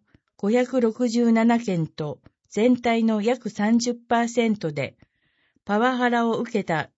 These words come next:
四十四件、見た等七十二件と、いずれも前回の半分以下と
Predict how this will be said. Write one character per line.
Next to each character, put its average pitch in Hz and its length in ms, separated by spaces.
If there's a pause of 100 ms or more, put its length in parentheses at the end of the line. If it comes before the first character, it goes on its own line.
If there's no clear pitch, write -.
(120)
四 240 260
十 165 240
四 196 280
件、 151 360 (720)
見 247 120
た 190 280 (160)
等 196 340 (580)
七 240 280
十 190 260
二 202 140
件 165 280
と、 - 300 (420)
い 202 80
ず 254 140
れ 254 140
も 240 260 (100)
前 262 220
回 185 280
の 160 120
半 226 300
分 247 320
以 247 100
下 185 220
と 156 240